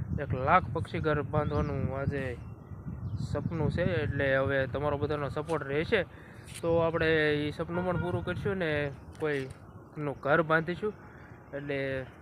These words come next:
જોઈએ, આપણે તો રહીએ જ છીએ અને અત્યારે તો હાલો કે શિયાળો છે, તો ઉનાળામાં એ પશુ પક્ષીઓ કેવી રીતે રહેતા હશે ને એની માટે આપણે શણની વ્યવસ્થા કરશું. એટલે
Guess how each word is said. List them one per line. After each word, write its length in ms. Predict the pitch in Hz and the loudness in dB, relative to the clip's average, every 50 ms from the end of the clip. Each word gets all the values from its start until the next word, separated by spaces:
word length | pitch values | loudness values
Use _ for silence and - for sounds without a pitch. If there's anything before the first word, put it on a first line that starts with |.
| - - 135 | -16 -12 -6
જોઈએ, 180 | - 170 202 214 | -2 0 2 4
આપણે 320 | 190 160 165 165 170 175 | 4 4 4 2 0 0
તો 120 | 160 165 160 | 0 0 0
રહીએ 320 | 156 165 175 175 175 170 | 0 0 0 0 -2 -2
જ 20 | 160 - - | -4 -4 -4
છીએ 160 | 170 165 165 | -2 0 0
અને 240 | 160 156 156 151 151 | 0 0 0 0 -2
અત્યારે 360 | 151 151 - 160 156 160 160 | -2 -2 -2 -2 0 0 0
તો 440 | 151 160 156 156 156 151 151 151 143 | 0 0 0 0 0 0 0 -2 -2
હાલો 340 | 147 156 165 175 175 175 170 165 | -2 -2 -2 -2 -2 -2 -2 -2
કે 100 | - 156 | 0 0
શિયાળો 480 | 147 - - 170 175 180 180 170 165 151 | 0 0 -2 -2 0 2 2 2 2 0
છે, 160 | 147 - 151 | -2 -2 -4
તો 140 | 143 - 143 | -4 -4 -4
ઉનાળામાં 500 | 139 151 156 165 165 165 165 165 165 160 | -4 -2 0 0 0 0 0 0 0 2
એ 160 | 160 160 156 151 - - - - - - - - - - - | 2 2 0 0 -4 -10 -16 -16 -16 -16 -18 -18 -18 -10 -6
પશુ 240 | - 165 156 180 160 - | -4 -4 -4 -4 -4 -4
પક્ષીઓ 320 | 156 147 - - 180 156 139 - - | -4 -6 -4 -2 -4 -4 -4 -4 -4
કેવી 260 | - 143 151 180 196 190 | -2 0 2 4 4 2
રીતે 260 | 180 180 180 180 165 | 2 0 0 0 0
રહેતા 300 | 160 165 165 - 160 160 | 0 0 0 0 0 0
હશે 200 | 160 160 175 160 | 0 0 -2 -4
ને 220 | 156 156 151 151 | -2 -2 -2 -2
એની 120 | 156 160 156 | -2 -2 -2
માટે 260 | 156 151 151 147 147 | -2 -2 -2 0 0
આપણે 220 | 143 143 147 139 135 | 0 0 -2 -4 -4
શણની 340 | - 139 135 143 147 147 147 | -4 -4 -4 -4 -4 -4 -4
વ્યવસ્થા 400 | 143 147 147 151 156 151 - 170 | -2 0 0 0 -2 -4 -6 -6
કરશું. 340 | 160 175 175 - - 214 208 - - - - - - - - | -4 -4 -6 -4 -4 -6 -6 -6 -8 -18 -18 -18 -18 -12 -8
એટલે 240 | 160 156 151 156 151 | -8 -6 -4 0 2